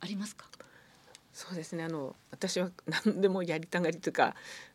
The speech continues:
Speaker 2: まあ、好奇心旺盛というか、
Speaker 1: はい。
Speaker 2: なので、新しいことにチャレンジをすることをい-、いつもこうなんか見つけている感じですね。
Speaker 1: はい。最近何かチャレンジされたんですか？
Speaker 2: そうですね。あの、このコロナ禍の中で、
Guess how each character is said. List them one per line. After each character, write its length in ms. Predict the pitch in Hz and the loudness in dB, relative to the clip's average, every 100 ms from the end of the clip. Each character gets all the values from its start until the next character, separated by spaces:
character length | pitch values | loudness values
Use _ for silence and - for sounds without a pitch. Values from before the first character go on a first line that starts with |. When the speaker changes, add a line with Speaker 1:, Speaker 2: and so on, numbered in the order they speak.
| - | -10
Speaker 2:
ま 80 | |
あ、 20 | - | 0
好 160 | 196 | 2
奇 120 | 180 - | 2 2
心 300 | 185 170 - 240 220 - | 2 0 2 4 2 2
旺 140 | - 170 | -4 0
盛 140 | 175 | 2
と 80 | 160 | 2
い 40 | |
う 60 | 143 | 0
か、 120 | 135 | 0
Speaker 1:
は 100 | 123 - | -4 -6
い。 40 | - | -4
Speaker 2:
な 80 | 170 | -2
の 140 | 139 | 2
で、 240 | 170 160 135 - - - - - | 4 4 2 -14 -20 -18 -14 -4
新 220 | 240 294 | 0 2
し 100 | 302 277 | 2 0
い 60 | |
こ 140 | 262 170 | 0 0
と 160 | 170 | 2
に 160 | 165 151 | 2 0
チ 120 | - | -2
ャ 40 | |
レ 120 | 165 196 | 0 2
ン 120 | 185 | 2
ジ 200 | 165 160 | 2 0
を 120 | 139 | 0
す 160 | - 175 | 0 -2
る 120 | 170 | -2
こ 140 | 165 | -4
と 220 | - 147 | -2 -2
を 80 | 143 | -2
い-、 180 | - 147 - | -4 -10 -12
い 40 | - | -6
つ 120 | 185 | -4
も 80 | 147 | -4
こ 160 | - | -6
う 40 | 139 | -6
な 80 | |
ん 20 | 147 | -4
か 80 | |
見 140 | 135 165 | -4 -2
つ 100 | - | -2
け 120 | 160 | -2
て 120 | - | -2
い 60 | 156 | -2
る 80 | 151 | -2
感 260 | - 156 | -4 -4
じ 160 | 143 143 | -4 -4
で 100 | 143 | -4
す 160 | - | -6
ね。 160 | - 139 | -8 -8
Speaker 1:
は 280 | - 220 233 | -4 0 0
い。 80 | 180 _ - _ _ _ - | 0 _ -20 _ _ _ -2
最 200 | 262 247 | 2 6
近 120 | 254 | 8
何 160 | 247 | 8
か 140 | 202 175 | 6 -2
チ 120 | 208 | 0
ャ 40 | |
レ 80 | 202 | 0
ン 60 | 185 | -2
ジ 60 | |
さ 100 | 190 | -2
れ 100 | 190 | -4
た 100 | 180 | -4
ん 60 | 175 | -6
で 80 | 156 | -8
す 80 | - | -12
か？ 100 | - - _ _ _ | -18 -20 _ _ _
Speaker 2:
そ 60 | 190 | -10
う 20 | |
で 60 | |
す 140 | 175 160 | -8 -4
ね。 60 | |
あ 40 | 156 | -4
の、 120 | 156 - | -4 -8
こ 120 | - | -4
の 100 | 170 | -2
コ 160 | 160 180 | -2 0
ロ 100 | 196 | 0
ナ 100 | 202 | 0
禍 340 | - 160 147 - - | 0 0 0 -6 -6
の 80 | 156 | -4
中 460 | 160 - 147 135 131 - _ | -4 -4 -4 -4 -8 -14 _
で、 280 | - 160 127 | -6 -4 -4